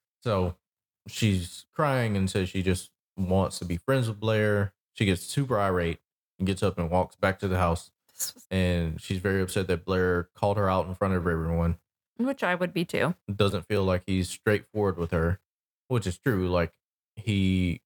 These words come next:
Speaker 1: could have told her that while they had a freaking conversation in the kitchen
Speaker 2: Yeah,
Speaker 1: for
Speaker 2: but
Speaker 1: however long.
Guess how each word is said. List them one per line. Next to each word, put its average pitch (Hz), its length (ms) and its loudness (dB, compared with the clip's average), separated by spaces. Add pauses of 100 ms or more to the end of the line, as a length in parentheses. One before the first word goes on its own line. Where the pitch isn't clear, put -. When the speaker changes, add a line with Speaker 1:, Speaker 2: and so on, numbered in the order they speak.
(120)
Speaker 1:
could 143 120 -2
have 101 140 -2
told 101 220 0
her 92 400 -2 (200)
that 95 260 0 (140)
while 92 280 0
they 92 80 2
had 90 160 0
a - 40 -6
freaking 92 300 -4
conversation 90 500 0
in 82 140 0
the 87 60 -6
kitchen 104 180 -2
Speaker 2:
Yeah, 98 220 0
Speaker 1:
for 82 200 -2
Speaker 2:
but 233 360 0
Speaker 1:
however 87 240 0
long. 87 260 2